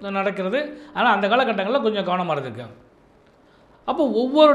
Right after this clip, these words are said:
நாளும் நமக்கு நல்ல பலன்கள் கிடைக்குமா அப்படிங்கிற எதிர்பார்ப்புப்படி,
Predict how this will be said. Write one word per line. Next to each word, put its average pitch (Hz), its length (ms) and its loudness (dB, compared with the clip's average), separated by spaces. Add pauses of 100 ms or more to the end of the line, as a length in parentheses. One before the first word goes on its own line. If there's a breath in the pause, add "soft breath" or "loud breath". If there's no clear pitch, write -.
நாளும் 285 240 6
நமக்கு 247 320 0
நல்ல 220 220 4
பலன்கள் 226 360 0
கிடைக்குமா 190 360 -2 (540)
அப்படிங்கிற 214 320 0 (260)
எதிர்பார்ப்புப்படி, 202 640 0